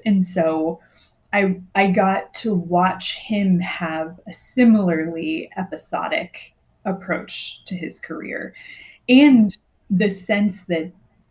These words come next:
what he was building was always first and foremost for him. Not in the sense that he didn't want to share it with other people, because he very much did and, and did so, but more that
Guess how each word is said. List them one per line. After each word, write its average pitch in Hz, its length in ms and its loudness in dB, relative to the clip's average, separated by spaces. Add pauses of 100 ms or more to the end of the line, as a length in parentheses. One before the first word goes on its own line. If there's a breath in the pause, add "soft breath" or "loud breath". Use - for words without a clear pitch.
(120)
what 196 340 0
he 175 480 -2 (100)
was - 200 -10
building 180 840 -2 (160)
was 190 200 0
always 180 720 0
first - 600 -2
and 160 180 -6
foremost - 840 -8 (280)
for 143 120 -8
him. - 460 -14 (1160)
Not 233 260 8
in 190 80 4
the 185 80 4
sense 180 300 0
that 190 100 -2
he 196 80 -2
didn't 175 240 -2
want 170 160 -4
to 180 60 -8
share 302 340 6
it - 60 -4
with 190 100 -4
other 170 160 -4
people, - 380 0
because 175 260 -6
he 170 120 -10
very 156 200 -12
much - 300 -12
did 233 260 0
and, 180 240 -10 (140)
and 180 260 -8 (160)
did 226 240 4
so, - 380 -4 (500 loud breath)
but 175 480 4 (320)
more 214 540 4
that 180 400 -2